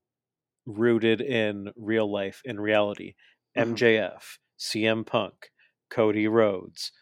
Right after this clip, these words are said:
Speaker 2: Kingston.
Speaker 1: Jon Moxley, Eddie Kingston, like, you go on and on and on.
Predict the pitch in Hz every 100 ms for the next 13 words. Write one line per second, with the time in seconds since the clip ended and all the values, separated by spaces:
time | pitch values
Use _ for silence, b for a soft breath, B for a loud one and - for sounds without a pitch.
0 | b b b b _ - - 113 104 113
1 | 117 117 113 - 107 90 87 - 107 110
2 | 107 - 120 107 - 107 - _ _ _
3 | _ _ 120 117 - - 117 107 117 123
4 | 113 110 98 95 - 101 - 123 110 101
5 | 92 92 _ 104 98 120 113 104 95 -